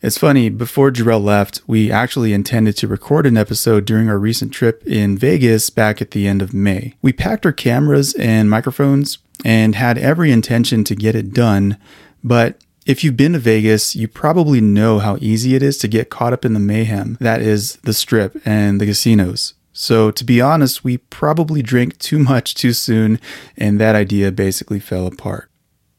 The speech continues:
And you know what? We are halfway through two thousand twenty-one, and things are definitely normalizing, which is good.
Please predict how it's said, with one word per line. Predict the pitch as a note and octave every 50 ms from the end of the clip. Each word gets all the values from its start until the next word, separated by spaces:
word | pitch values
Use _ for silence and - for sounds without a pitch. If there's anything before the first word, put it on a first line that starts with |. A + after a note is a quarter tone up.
| _ -
And | - C#3 B2+
you | C3 C3
know | C#3+ E3 E3
what? | C3 B2 B2 D3 E3 - - _ _ _ _ _ _ _ _ _ _ _ _ -
We | A2+ A#2+ C3 D#3 E3+ G3+ - - _ _ _ _
are | - B2+ B2 B2 B2 A#2+ A#2+ A2+
halfway | - - C#3 C#3+ - - C3 C3 B2
through | - - B2 B2 B2
two | A#2+ - - C3
thousand | - C#3+ B2 B2 A#2 A2+ A2
twenty-one, | - C3 A#2 G#2 A2 B2 A2 C3 C#3 - _ _ _ _ - - - - - - _ _
and | - - A2 G#2+ G#2 G#2 G#2 G#2 - - - - _ _
things | - C3 D3+ D#3 C3
are | B2
definitely | A2 A#2 A#2+ A#2+ - B2+ B2+ B2+ A#2 A2+ G#2+
normalizing, | G#2 G#2+ A#2+ C3+ C3 A2 G#2 G2+ G2 G2+ F#2+ G2 G#2+ G#2 G#2 G2+
which | G2+ G2+ -
is | G2+ F#2+ -
good. | - A#2+ G#2+ G2+ G2 A2 C3 D3